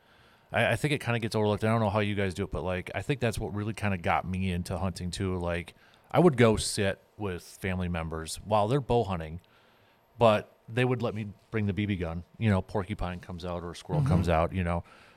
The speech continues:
Speaker 1: I'm making noise. You know, now I look back at it, I'm like, "Dang, I was kinda ruining their hunt," you know, a little bit.
Speaker 2: <laughs> Yeah.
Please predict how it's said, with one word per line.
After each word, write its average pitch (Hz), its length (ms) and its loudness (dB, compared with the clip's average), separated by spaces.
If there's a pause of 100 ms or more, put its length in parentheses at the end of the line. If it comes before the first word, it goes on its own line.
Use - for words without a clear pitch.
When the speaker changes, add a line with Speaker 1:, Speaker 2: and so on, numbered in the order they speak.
Speaker 1:
I'm 240 120 0
making 85 340 0
noise. 87 600 -6
You 110 100 -2
know, 107 380 -2 (320)
now 123 280 8
I 120 100 12
look 104 180 2
back 110 280 0
at 98 80 2
it, 98 40 0
I'm 95 100 0
like, 87 160 -4 (380)
"Dang, 117 260 -4
I 104 100 -4
was 139 160 -4
kinda 95 220 -4
ruining 107 380 0
their 90 160 -4
hunt," 139 420 0 (220)
you 139 120 8
know, 131 160 12
a - 20 8
little 135 300 2
bit. 123 320 0
Speaker 2:
<laughs> - 0 -
Yeah. 160 380 4